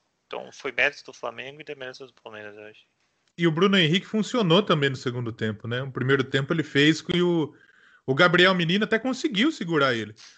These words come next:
Speaker 2: Agora, o segundo tempo, o, o, o Bruno Henrique, depois que acertou a primeira, ele passou de passagem mesmo em todas. Nele, no Luan.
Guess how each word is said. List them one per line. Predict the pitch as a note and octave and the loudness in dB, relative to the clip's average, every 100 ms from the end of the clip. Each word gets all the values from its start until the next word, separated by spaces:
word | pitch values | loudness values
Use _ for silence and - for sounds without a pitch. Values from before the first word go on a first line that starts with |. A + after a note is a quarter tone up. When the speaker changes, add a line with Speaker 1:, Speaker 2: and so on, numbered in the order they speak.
| _ _ | _ _
Speaker 2:
Agora, | A#2+ C3+ D#3 | -4 -2 -2
o | |
segundo | - D#3+ E3+ C#3+ | -4 -4 -4 -4
tempo, | - C3+ D#3 D3+ | -2 -2 -2 -4
o, | G3 A3+ G3+ G3+ F3 F3+ - D#3+ | -4 -2 -4 -4 -4 -4 -2 -4
o, | |
o | D3 | -2
Bruno | C#3+ E3+ | 0 2
Henrique, | D#3+ C#3+ D3 | 2 0 -2
depois | D3+ D3+ F3 | -2 0 0
que | G3 | 0
acertou | F3 G3 F3 E3+ | 2 4 4 2
a | E3+ | 0
primeira, | E3+ D3 C#3 D3 | 0 -4 0 0
ele | E3+ F#3 | 0 0
passou | G3+ E3+ - D3 F3 | 0 -2 -4 -4 -2
de | E3 | -4
passagem | - A#3 A3+ F3+ E3+ F#3+ F3+ | -4 -4 0 2 4 2 0
mesmo | D#3 D3 G3+ | -4 -4 -4
em | |
todas. | - F#3+ B2+ A#2 | 0 0 0 -6
Nele, | B2+ C3+ D#3+ D3 | -4 -2 -2 -2
no | C#3 | -4
Luan. | C3+ B2 B2+ E3 D#3 | -4 -2 2 2 0